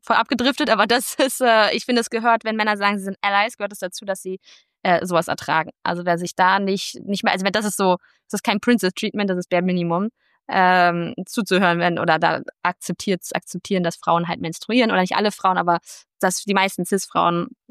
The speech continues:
die noch nicht in den Wechseljahren sind, ma-, menstruieren und, ähm, ja, dass es halt ganz normal ist und dass das mit verschiedenen Sachen kommt und da einfach zuzuhören, das finde ich ein, also wenn man das nicht mal kann, dann braucht man sich auch nicht als Ally bezeichnen, meiner Meinung nach.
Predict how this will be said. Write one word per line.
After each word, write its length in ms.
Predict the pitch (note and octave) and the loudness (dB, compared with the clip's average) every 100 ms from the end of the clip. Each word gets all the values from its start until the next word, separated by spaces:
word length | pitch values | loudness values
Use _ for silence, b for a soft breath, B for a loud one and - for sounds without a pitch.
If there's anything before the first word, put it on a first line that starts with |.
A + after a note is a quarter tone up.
| - | -10
die 340 | F3+ F3+ E3 | 0 4 4
noch 140 | E3 F3 | 2 0
nicht 100 | F3+ | 0
in 60 | |
den 60 | E3+ | 0
Wechseljahren 340 | E3+ F3 D#3+ | 0 0 0
sind, 180 | E3 D#3+ | -2 -2
ma-, 140 | E3+ E3+ | 0 0
menstruieren 640 | F3 E3+ - F3 F3+ A3 - | 0 0 -2 0 2 2 0
und, 420 | F3+ E3+ E3+ - F3+ | 2 2 0 -2 0
ähm, 340 | E3+ E3 E3 - _ _ _ _ _ - | 0 0 -2 -6 _ _ _ _ _ -2
ja, 100 | E3+ E3+ | -2 0
dass 120 | F3 | 0
es 80 | F#3+ | 2
halt 100 | F3 | 2
ganz 160 | E3+ | 2
normal 260 | E3+ E3 F3+ | 4 4 2
ist 140 | G3+ | 0
und 60 | F#3 | 0
dass 100 | F3 | 0
das 200 | E3+ - | -2 -2
mit 140 | E3+ - | -4 -4
verschiedenen 480 | F3 F#3 E3+ E3+ - | -2 0 0 -2 -2
Sachen 320 | F3+ - G3 | -2 0 0
kommt 300 | - G#3 G3+ | 2 0 0
und 160 | F#3+ F3+ | -2 0
da 80 | E3+ | 0
einfach 200 | F3 F3 | 0 -2
zuzuhören, 500 | G3 F#3 F#3+ G3+ F#3 | -2 -2 2 2 2
das 160 | - - | -4 -4
finde 160 | F#3 | -4
ich 80 | F#3 - | -4 -2
ein, 300 | F3+ F#3 F#3+ _ _ - | -2 -2 -8 _ _ -8
also 160 | - | 0
wenn 80 | G3+ | 2
man 80 | G3+ | 4
das 120 | C#4+ | 2
nicht 100 | B3+ | 4
mal 120 | A#3+ | 2
kann, 180 | - A#3+ | 2 2
dann 100 | A3 | 4
braucht 120 | G3+ | 4
man 100 | A3+ | 4
sich 100 | G#3 | 4
auch 40 | F#3+ | 4
nicht 80 | G3+ | 4
als 140 | F3+ | 2
Ally 240 | F3+ F#3+ F3 | 2 2 2
bezeichnen, 420 | F3 E3+ F3+ E3+ | 2 0 0 0
meiner 180 | E3 E3 | 0 0
Meinung 260 | E3 F3 | -2 -2
nach. 180 | F#3+ | -2